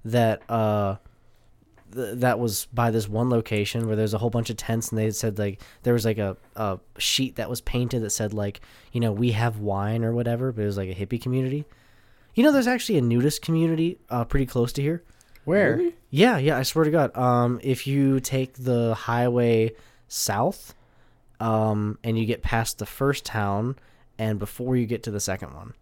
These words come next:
Speaker 1: like, or wait, wait, uh, wait, uh, it, there, there's a nudist,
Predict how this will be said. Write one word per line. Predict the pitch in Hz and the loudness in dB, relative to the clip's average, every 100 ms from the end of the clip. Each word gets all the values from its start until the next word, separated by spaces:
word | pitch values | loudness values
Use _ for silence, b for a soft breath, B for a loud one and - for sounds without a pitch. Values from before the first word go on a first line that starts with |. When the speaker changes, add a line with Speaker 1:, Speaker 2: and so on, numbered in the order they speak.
| _ _ _ _ _ | _ _ _ _ _
Speaker 1:
like, | 110 104 | -6 -2
or | 131 | 2
wait, | 139 131 | 4 4
wait, | 127 107 - | 4 2 0
uh, | 113 101 98 | -2 -2 -2
wait, | 110 101 - _ - | -4 -4 -6 _ -6
uh, | 104 95 92 - _ - - - _ _ _ _ - | -4 -2 -6 -10 _ -20 -20 -20 _ _ _ _ -6
it, | 196 185 | -4 4
there, | 190 180 | 6 8
there's | 170 170 | 6 6
a | 160 | 6
nudist, | 147 139 | 6 4